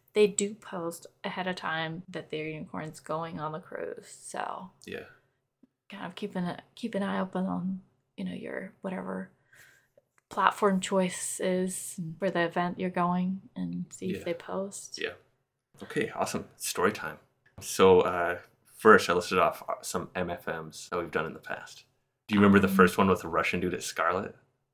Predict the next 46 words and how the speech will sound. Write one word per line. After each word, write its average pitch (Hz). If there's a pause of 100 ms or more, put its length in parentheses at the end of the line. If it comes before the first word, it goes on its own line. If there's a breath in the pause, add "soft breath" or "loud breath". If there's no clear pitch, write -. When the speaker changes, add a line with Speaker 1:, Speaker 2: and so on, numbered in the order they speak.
(180)
Speaker 2:
Where 90
it 82
was 90
like, 80
we 98
thought 90
it 82
was 82
a 85
couple, -
but 92
the 80
wife -
bowed 80
out 82
at -
the 95
last 98
minute? 104 (720 loud breath)
Speaker 1:
Yeah, 294
that 311
was 311
a 311
weird 269
encounter. 226
And, 214
and 240
the 240
girls 254
were, 160 (100)
were 175
also, 175 (400)
there 226
were 220
several 269
people, 208
like, 190
in 196
this 208
group 165
talking 196
Speaker 2:
Yeah. 202
Speaker 1:
and 202
hanging 214
out. 165
Speaker 2:
Yeah. -